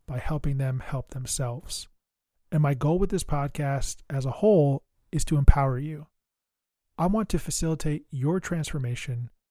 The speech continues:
with you at the wheel. I'm simply the G P S system. And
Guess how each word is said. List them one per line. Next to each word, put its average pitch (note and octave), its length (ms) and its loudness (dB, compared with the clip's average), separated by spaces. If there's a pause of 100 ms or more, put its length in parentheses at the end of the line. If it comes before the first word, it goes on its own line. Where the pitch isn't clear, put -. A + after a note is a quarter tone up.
(220)
with C#3 220 -2
you E3+ 120 4
at D#3 120 0
the C#3+ 80 0
wheel. D#3+ 420 -2 (580)
I'm D#3 200 -2
simply E3 400 2
the C#3 120 -4
G C#3 180 -2
P C#3+ 180 2
S C#3 100 2
system. D#3+ 480 -4 (580)
And C#3+ 360 0